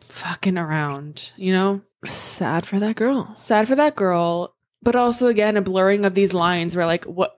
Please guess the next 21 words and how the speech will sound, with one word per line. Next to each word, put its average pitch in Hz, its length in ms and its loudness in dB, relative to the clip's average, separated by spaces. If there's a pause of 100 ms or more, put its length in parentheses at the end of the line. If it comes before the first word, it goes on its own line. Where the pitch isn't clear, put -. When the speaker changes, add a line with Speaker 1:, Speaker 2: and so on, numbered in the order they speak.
Speaker 1:
I 214 120 2
can 240 260 -2
see 233 360 2
him 220 280 2
being 190 260 4
like, 190 320 -2
"I 180 200 2
don't 190 240 0
know 185 160 -2
where 185 200 2
the 175 100 -2
line 170 400 -2
is 214 320 2
for 202 80 2
what 185 160 2
Speaker 2:
Yeah. 170 60 4
Speaker 1:
I 175 100 2
can, 185 320 -4
what 247 160 0
people 226 340 0
love 175 440 0